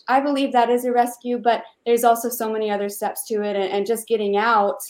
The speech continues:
of the situation is, is, um, it's not gonna support them or help them.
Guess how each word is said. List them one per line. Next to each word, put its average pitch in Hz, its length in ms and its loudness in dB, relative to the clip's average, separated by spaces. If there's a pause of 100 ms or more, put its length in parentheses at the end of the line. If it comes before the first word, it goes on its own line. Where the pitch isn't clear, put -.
(360)
of 214 120 -2
the 208 80 -6
situation 208 580 -2
is, 196 280 -2
is, 196 300 -4
um, 180 360 -4
it's 208 200 -8
not 214 160 -2
gonna 190 180 -2
support 190 460 -8
them 185 160 -4
or 180 80 -8
help 180 320 -4
them. 214 280 -2